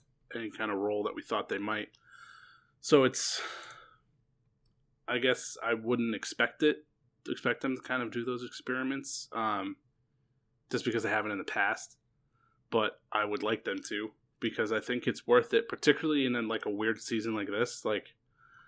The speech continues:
now is the perfect opportunity to find out what you have in some guys, and in the off season, if you can trade, like, we, we've talked about, uh, moving Chavis for pitching a couple times.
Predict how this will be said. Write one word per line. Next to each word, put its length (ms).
now 160
is 100
the 60
perfect 240
opportunity 420
to 60
find 180
out 60
what 120
you 60
have 160
in 60
some 180
guys, 340
and 80
in 80
the 60
off 220
season, 500
if 160
you 320
can 480
trade, 460
like, 140
we, 120
we've 160
talked 240
about, 320
uh, 140
moving 300
Chavis 360
for 140
pitching 460
a 60
couple 220
times. 500